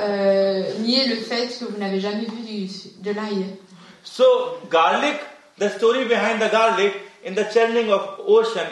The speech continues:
Speaker 2: in the time of Samudra Manthan, the fight between nectar and the poison, <laughs> you can
Speaker 1: Euh, l'histoire de l'ail, what is the story of garlic?
Speaker 2: Garlic, yeah.
Speaker 1: From
Speaker 2: So
Speaker 1: the
Speaker 2: the
Speaker 1: ocean?
Speaker 2: how garlic comes.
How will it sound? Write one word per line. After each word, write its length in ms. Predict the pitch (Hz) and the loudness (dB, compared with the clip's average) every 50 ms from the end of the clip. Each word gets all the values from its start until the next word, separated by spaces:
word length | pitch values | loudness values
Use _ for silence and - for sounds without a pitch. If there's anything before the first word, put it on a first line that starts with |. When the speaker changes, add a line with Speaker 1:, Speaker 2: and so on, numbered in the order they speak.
| 156 | -8
Speaker 2:
in 120 | 175 180 170 | -8 -6 -6
the 100 | 175 170 - | -6 -4 -2
time 260 | 190 190 196 196 185 | -2 -2 -2 0 -2
of 160 | 175 170 - | -2 -4 -4
Samudra 380 | - 185 185 196 190 175 165 156 | -4 -2 -2 -2 -2 -2 -4 -4
Manthan, 380 | 170 185 180 - - 123 120 120 - - - _ _ _ _ _ - - - - - - - - | -4 -4 -4 -6 -8 -10 -10 -10 -14 -18 -20 _ _ _ _ _ -20 -20 -20 -20 -20 -20 -2 0
the 100 | 165 165 | 0 0
fight 340 | - 226 208 208 214 208 - | 2 2 2 2 2 0 0
between 380 | 202 202 - 185 202 190 175 | -2 -4 -4 -4 -6 -4 -2
nectar 420 | 175 190 196 196 - - 185 185 175 | -2 -2 -2 -2 -2 2 2 4 4
and 220 | 170 170 175 165 | 4 2 2 2
the 240 | 165 170 160 147 151 165 | 4 4 4 2 2 2
poison, 460 | 196 214 208 185 147 135 131 - - - - - - - - - - - - - - - - | 2 4 4 2 2 0 0 0 -2 -6 -12 -16 -14 -10 -8 -6 -6 -6 -6 -8 -8 -4 -4
<laughs> 320 | 311 254 - 240 226 190 | 0 0 0 0 0 0
you 160 | 226 233 208 | 0 0 2
can 140 | 190 208 208 202 180 - 190 185 175 208 240 - 320 339 - - - - 302 269 - - - - - - - | 2 2 2 2 0 -2 -4 -8 -10 -12 -14 -14 -14 -14 -16 -16 -18 -18 -20 -20 -20 -20 -20 -20 -20 -10 -6
Speaker 1:
Euh, 420 | - 226 220 220 220 220 220 220 220 | -2 0 0 2 2 0 0 -2 -4
l'histoire 560 | 226 262 262 - - - 311 311 311 311 - | -4 -6 -6 -8 -4 -2 0 0 0 -2 -4
de 280 | 226 233 233 226 226 233 | -6 -6 -4 -4 0 2
l'ail, 460 | 202 190 202 254 330 403 440 415 202 | 2 2 2 2 2 0 0 0 -2
what 120 | - 240 247 | -2 -4 -4
is 220 | - - 311 311 247 | -4 -6 -6 -6 -4
the 100 | 247 240 | -4 -4
story 380 | 240 - 262 247 262 277 294 294 | -4 -2 -2 -2 -2 0 -2 -2
of 180 | 269 233 - | -4 -4 -4
garlic? 380 | - 240 247 254 330 392 415 - - - - - | -4 -4 -2 -2 -4 -6 -6 -8 -10 -14 -6 0
Speaker 2:
Garlic, 340 | 147 147 165 190 190 175 - - | 2 2 4 4 2 0 2 2
yeah. 160 | 220 196 - | 2 2 2
Speaker 1:
From 240 | - - - - - 233 | 2 -2 -2 -4 -4 0
Speaker 2:
So 80 | 196 | 0
Speaker 1:
the 60 | 190 | 2
Speaker 2:
the 120 | - 202 - | 2 2 2
Speaker 1:
ocean? 340 | - - - 349 349 330 285 | 2 0 -2 -4 -4 -4 -6
Speaker 2:
how 320 | 247 131 165 202 233 254 | -4 0 2 4 4 4
garlic 400 | 233 220 214 208 214 226 220 - | 4 4 4 4 4 2 0 0
comes. 260 | - 226 220 - - | 2 0 0 0 0